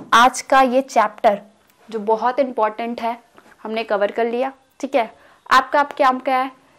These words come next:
रिवीजन के साथ साथ क्वेश्चन प्रैक्टिस। क्वेश्चन प्रैक्टिस करेंगे तो कॉन्फिडेंस आएगा,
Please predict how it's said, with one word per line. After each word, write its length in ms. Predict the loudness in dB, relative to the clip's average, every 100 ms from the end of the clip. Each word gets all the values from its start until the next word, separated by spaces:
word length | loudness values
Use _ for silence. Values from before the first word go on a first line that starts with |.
| _
रिवीजन 420 | -4 -2 -2 -2
के 100 | 0
साथ 240 | 0 0 -4
साथ 240 | -2 -4
क्वेश्चन 380 | -2 -6 -6 -12
प्रैक्टिस। 400 | -12 -14 _ -14 -14 _ _ _ _ -2
क्वेश्चन 380 | -2 0 -2 2
प्रैक्टिस 460 | 0 0 -2 -6
करेंगे 460 | -2 -4 -4 -2 -2
तो 120 | -2
कॉन्फिडेंस 600 | -2 -2 -2 -8 -8 -10
आएगा, 300 | -12 -14 -16